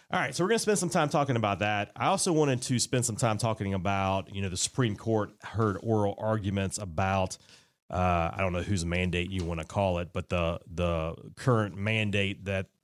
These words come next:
uh, if you're a private employer with more than a hundred employees,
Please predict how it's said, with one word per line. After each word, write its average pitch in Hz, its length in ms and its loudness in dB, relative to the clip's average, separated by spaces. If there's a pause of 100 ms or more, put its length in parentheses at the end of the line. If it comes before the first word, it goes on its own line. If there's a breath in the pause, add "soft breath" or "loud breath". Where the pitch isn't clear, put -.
uh, 90 460 0
if 98 200 -8
you're 107 140 0
a 90 40 -6
private 120 460 -2
employer 107 520 2
with 95 120 0
more 104 180 0
than 95 120 -2
a 92 40 -4
hundred 98 260 0
employees, 90 880 0